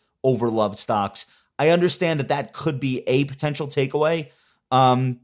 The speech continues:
but the counter argument to me is, well, if the big stocks get in trouble,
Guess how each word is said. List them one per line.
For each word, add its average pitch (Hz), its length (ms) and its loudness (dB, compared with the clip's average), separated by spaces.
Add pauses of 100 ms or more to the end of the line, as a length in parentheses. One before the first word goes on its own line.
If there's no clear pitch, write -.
but 151 460 2
the 151 80 -8
counter 190 380 0
argument 151 360 0
to 135 80 -8
me 170 180 0
is, 120 460 0 (440)
well, 165 280 4
if 156 200 0
the 156 80 0
big 190 260 4
stocks 185 380 0
get 156 180 2
in 135 60 -4
trouble, 120 640 2